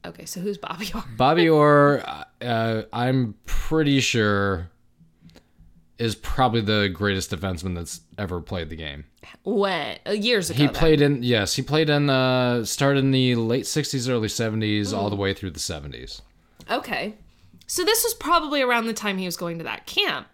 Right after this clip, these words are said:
Speaker 2: Yeah,
Speaker 1: Because,
Speaker 2: yeah.
Speaker 1: uh, Clint would have been, like,
Speaker 2: Yeah.
Speaker 1: adolescent, something like that.
Speaker 2: Yeah, uh, number four, Bobby Orr.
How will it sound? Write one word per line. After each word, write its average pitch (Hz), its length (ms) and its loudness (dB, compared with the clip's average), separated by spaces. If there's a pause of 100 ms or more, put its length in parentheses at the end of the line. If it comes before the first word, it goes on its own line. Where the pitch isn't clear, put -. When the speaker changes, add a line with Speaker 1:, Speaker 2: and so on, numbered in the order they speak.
(580)
Speaker 2:
Yeah, 208 160 2
Speaker 1:
Because, 226 420 0
Speaker 2:
yeah. 220 200 4 (180)
Speaker 1:
uh, - 40 -10
Clint 220 300 -4
would 196 120 -2
have 170 80 -8
been, 175 520 -4 (160)
like, 165 240 -10 (380)
Speaker 2:
Yeah. 175 80 -2
Speaker 1:
adolescent, 170 560 -6
something 233 280 -6
like 240 180 -8
that. 107 280 -4 (260)
Speaker 2:
Yeah, 110 220 0
uh, 107 40 0
number 123 300 2
four, 117 300 2
Bobby 95 320 0
Orr. 73 300 -10